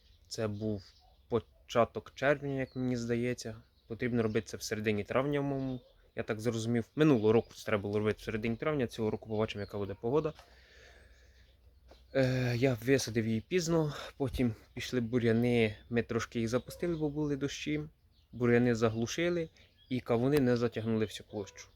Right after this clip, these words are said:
Не з-, затягнули вони всю площу, я й-, ми їх,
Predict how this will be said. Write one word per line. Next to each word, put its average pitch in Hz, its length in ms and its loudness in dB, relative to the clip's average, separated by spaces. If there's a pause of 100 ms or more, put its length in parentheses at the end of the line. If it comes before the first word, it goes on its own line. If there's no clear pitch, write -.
(360)
Не 127 180 0
з-, 117 140 -8
затягнули 127 540 -2
вони 127 160 2
всю 120 260 -8
площу, 147 440 -4
я 123 200 2
й-, 117 120 0 (640)
ми 131 160 4
їх, 123 260 0